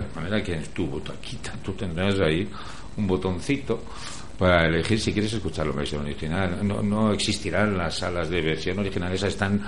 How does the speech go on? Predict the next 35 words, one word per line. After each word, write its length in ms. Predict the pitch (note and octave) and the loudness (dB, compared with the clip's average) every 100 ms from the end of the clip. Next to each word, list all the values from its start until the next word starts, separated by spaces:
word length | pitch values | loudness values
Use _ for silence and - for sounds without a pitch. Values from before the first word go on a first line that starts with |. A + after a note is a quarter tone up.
| - - | -4 0
abocadas 540 | D#2+ D#2 G2 G#2 E2 | 2 2 2 2 0
a 60 | E2 | -2
desaparecer, 580 | D2+ D#2 C#2+ - E2 - - - - - - - - - - - | -2 -4 -4 -4 -4 -6 -10 -10 -10 -10 -10 -10 -10 -10 -10 -2
porque 240 | F2 D#2 F2+ | -2 4 4
no 340 | F#2+ F2+ E2 | 6 4 4
va 80 | D2+ | 2
a 40 | |
hacer 140 | - - | 0 0
falta. 400 | G2+ G#2 D#2 - - - - - | 2 2 0 -4 -8 -10 -10 -6
Eh, 540 | F2+ D#2+ D#2 D2+ D2 C#2 D2+ D#2+ | -2 0 0 0 -2 -4 -8 -4
de 160 | A#2+ C#3+ | 6 6
hecho, 380 | C#3+ D3 D3+ - - - - - | 8 4 2 -2 -8 -8 -6 2
las 200 | F#2 - | 2 6
salas 220 | A#2+ A#2+ | 6 6
de 60 | |
versión 280 | B2 B2 B2 | 4 4 4
original 380 | A2+ G#2+ A2 G#2+ | 2 2 4 4
en, 180 | G#2 G2+ | 4 2
en, 180 | G#2 F2+ | 0 -4
solamente 440 | - G2+ G2 G2 | 0 0 0 0
están 280 | E2+ - F#2+ | -4 0 0
en 80 | D#2+ | 0
las 180 | D2+ - | -2 -4
grandes 420 | - E2+ G#2 G2+ | -2 4 4 4
ciudades 440 | - G2+ F2+ G2+ F#2+ - - - - | 2 4 4 2 -2 -8 -8 -6 2
y, 680 | F#2+ F#2 F#2 F2 E2+ D#2+ D#2 - - | 6 8 8 6 4 2 -2 -8 -4
según 240 | F2 F2+ | -2 2
mis 160 | G2+ G#2 | 2 2
datos, 300 | A2 A#2 F#2+ | 2 2 2
no 160 | F#2 | 2
ha 40 | F#2+ | 4
aumentado 680 | F#2 F2 E2 D#2+ D#2 F2+ F2 | 4 2 0 0 2 2 2
su 120 | F2+ | 0
público 640 | E2 D2+ C#2+ - D#2+ D#2 C#2+ | -4 -4 -2 0 2 2 2
en, 220 | C#2+ | -2